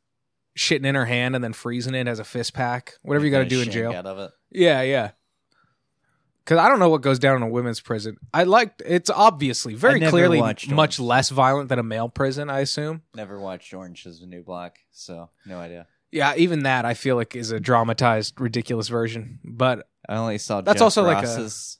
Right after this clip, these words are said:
Speaker 2: all women
Speaker 1: <laughs> Oh,
Speaker 2: stand
Speaker 1: yeah.
Speaker 2: up. That's my only
Speaker 1: It, when Jeff Ross went to a female
Speaker 2: encounter,
Speaker 1: prison.
Speaker 2: yeah.
Speaker 1: What a hero. Um, so what do you got?
Speaker 2: Man, uh, I had the two.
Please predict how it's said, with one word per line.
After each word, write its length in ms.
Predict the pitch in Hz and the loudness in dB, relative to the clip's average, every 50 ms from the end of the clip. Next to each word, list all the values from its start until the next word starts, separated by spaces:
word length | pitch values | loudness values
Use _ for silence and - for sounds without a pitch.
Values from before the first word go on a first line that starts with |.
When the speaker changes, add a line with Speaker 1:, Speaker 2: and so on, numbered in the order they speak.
| _ - - | _ -18 -8
Speaker 2:
all 280 | - 104 110 110 107 107 | -2 0 0 2 0 0
women 220 | 113 113 120 151 147 | -2 -2 0 2 4
Speaker 1:
<laughs> 40 | |
Oh, 80 | 185 175 | 4 4
Speaker 2:
stand 260 | 147 - - - 139 127 | 4 4 2 2 0 0
Speaker 1:
yeah. 100 | 120 120 | 0 0
Speaker 2:
up. 140 | - - | 0 -2
That's 360 | 151 107 113 123 - - - 147 | -2 -2 -2 -2 -2 -6 -2 0
my 160 | 160 131 120 | 2 2 4
only 220 | 139 139 156 139 127 | 2 2 2 2 2
Speaker 1:
It, 240 | 151 160 156 143 | 4 4 4 2
when 220 | 151 151 151 147 143 | 2 2 2 2 4
Jeff 220 | 139 147 143 - | 4 2 4 4
Ross 240 | 139 127 127 120 - | 2 0 0 0 -2
went 140 | 143 135 127 | -6 -6 -4
to 100 | 143 131 | -2 -4
a 40 | 123 | -2
female 240 | 123 135 139 131 131 127 | -2 -2 -4 -2 -2 -2
Speaker 2:
encounter, 100 | 117 - | -2 0
Speaker 1:
prison. 300 | 135 135 131 135 143 143 | 0 0 0 -2 -4 -6
Speaker 2:
yeah. 220 | 101 95 92 90 92 | -6 -8 -8 -8 -4
Speaker 1:
What 120 | - 143 147 | -2 0 0
a 60 | 127 | 0
hero. 440 | 120 120 120 120 113 104 98 104 _ _ _ _ _ _ _ _ _ _ _ _ _ _ _ _ _ _ _ _ _ _ - _ - | 0 0 0 0 0 -2 -4 -8 _ _ _ _ _ _ _ _ _ _ _ _ _ _ _ _ _ _ _ _ _ _ -20 _ -6
Um, 380 | 120 131 131 131 135 131 131 120 _ _ _ _ _ _ _ _ | -2 0 2 2 2 0 -2 -6 _ _ _ _ _ _ _ _
so 120 | - - 156 | 0 2 2
what 80 | 160 165 | 4 4
do 40 | 170 | 4
you 80 | 147 | 2
got? 220 | 123 110 107 - _ _ _ _ _ _ _ _ _ _ _ _ _ _ _ _ _ _ - | 0 -2 -6 -10 _ _ _ _ _ _ _ _ _ _ _ _ _ _ _ _ _ _ -16
Speaker 2:
Man, 440 | 104 101 110 123 147 165 180 180 - | -10 -4 -2 -2 -2 -2 -4 -6 -8
uh, 420 | - - 104 107 110 107 98 90 - | -8 -6 -4 -4 -2 -4 -4 -6 -8
I 80 | - 110 | -8 -6
had 180 | 131 135 135 | -6 -6 -8
the 80 | 123 120 | -10 -16
two. 360 | - - 143 135 135 135 | -14 -10 -10 -10 -10 -10